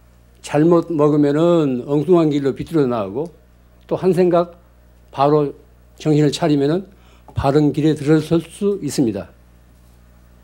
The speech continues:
순간순간을 후회 없이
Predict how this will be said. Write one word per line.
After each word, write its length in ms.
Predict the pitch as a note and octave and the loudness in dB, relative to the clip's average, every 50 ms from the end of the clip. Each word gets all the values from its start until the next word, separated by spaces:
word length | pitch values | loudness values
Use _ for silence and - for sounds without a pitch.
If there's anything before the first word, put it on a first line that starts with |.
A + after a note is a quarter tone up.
| _ _ _ - - - - - - | _ _ _ -20 -20 -20 -20 -20 -8
순간순간을 960 | - - G3 F#3+ F#3 F#3 F3+ E3+ D3+ D#3+ E3 D#3+ D#3 D3 D#3+ F3+ F#3 F#3 - - _ _ _ _ _ _ | 0 2 4 6 6 6 4 4 2 0 0 0 0 0 2 0 0 -2 -6 -16 _ _ _ _ _ _
후회 240 | - - - A3 G#3 | -12 -4 2 4 6
없이 460 | G3+ F#3+ F#3 - - E3 C3 - - | 6 6 4 0 -4 -6 -6 -8 -8